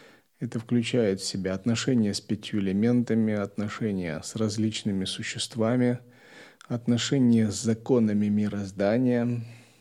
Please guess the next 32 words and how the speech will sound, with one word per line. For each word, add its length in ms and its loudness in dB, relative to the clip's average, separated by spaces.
отношения 1000 0
со 160 -4
вселенскими 640 2
универсальными 680 2
энергиями, 580 2
такими 440 -6
как 280 -8
канчуки, 760 0
отношения 720 4
с 180 -2
внутренними 760 6
энергиями, 600 4
такими 480 -4
как 320 -8
пять 320 0
оболочек 640 0
кож, 460 0
которые 320 -2
являются 420 2
видоизменениями 1000 4
кончук 520 -4
и 100 0
их 100 -4
составляющими: 920 -2
антахкарана, 840 0
манас, 440 2
чита, 400 -4
будха-, 500 -8
будхи 400 -10
и 20 -2
так 240 -4
далее, 340 -8